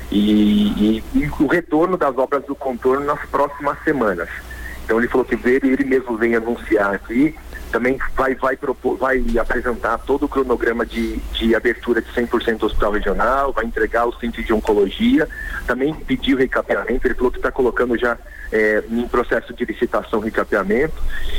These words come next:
e, e o portal de entrada é um processo já andou-se, já foi, ontem eu já recebi uma ligação do Milton Persoli, que é o presidente da, da Artesp,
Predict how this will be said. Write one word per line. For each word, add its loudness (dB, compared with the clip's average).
e, 4
e 4
o 4
portal 0
de -2
entrada -2
é 0
um -6
processo 0
já 0
andou-se, 0
já 2
foi, 0
ontem 2
eu 2
já 2
recebi 2
uma 2
ligação -2
do 2
Milton 4
Persoli, 0
que -6
é 4
o 0
presidente -2
da, 0
da 0
Artesp, -2